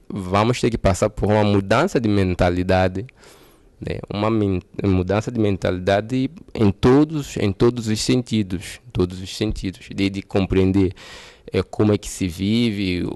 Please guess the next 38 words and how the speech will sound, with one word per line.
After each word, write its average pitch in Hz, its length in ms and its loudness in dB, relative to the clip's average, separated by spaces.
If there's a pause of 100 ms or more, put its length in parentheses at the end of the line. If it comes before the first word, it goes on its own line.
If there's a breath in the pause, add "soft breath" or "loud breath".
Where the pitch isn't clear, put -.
(180)
os 98 180 -4
nossos 104 800 -2
maiores 101 440 2
anseios. 101 560 -2
Hoje 101 260 -2
a 104 40 -14
pessoa - 280 -4
só 110 140 -2
quer, 107 300 2
ah, 110 100 2
ela 98 160 2
quer 104 180 -4
uma 107 220 -4
casa, 101 360 -2
ela 92 120 -4
quer 95 180 -10
um 101 80 -4
carro, 98 500 -2 (380 loud breath)
mas - 220 -6
<laughs> - 20 -2
ela 90 220 -2
nem 110 240 4
tá 117 200 0
pensando 107 400 2
em 107 40 2
outras 107 300 0
questões. 110 600 -4 (640 loud breath)
Falou-se 101 560 0
aqui 107 240 -2
da 117 140 -6
agricultura. 101 840 -4 (640)
Nosso 165 380 0
modelo 127 280 4
da 120 80 4
agricultura 110 520 4
também, 104 280 4
ele 135 260 2
é, 277 160 -2